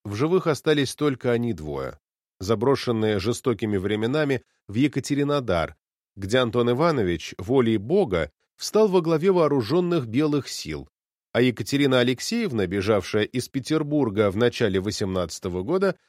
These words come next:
скромно проживала здесь со своей дочерью, тоже Екатериной Алексеевной,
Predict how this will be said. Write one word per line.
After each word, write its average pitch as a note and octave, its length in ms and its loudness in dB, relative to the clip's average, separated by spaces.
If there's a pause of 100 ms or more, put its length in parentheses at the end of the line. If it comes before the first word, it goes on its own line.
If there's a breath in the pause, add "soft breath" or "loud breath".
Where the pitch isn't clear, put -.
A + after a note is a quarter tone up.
(160)
скромно A3+ 500 0
проживала D#3+ 640 2
здесь C3+ 340 -2
со D#3+ 120 -4
своей F#3 320 -4
дочерью, F2+ 640 -2 (360)
тоже G3 280 0
Екатериной C#3+ 640 0
Алексеевной, D#2 800 -4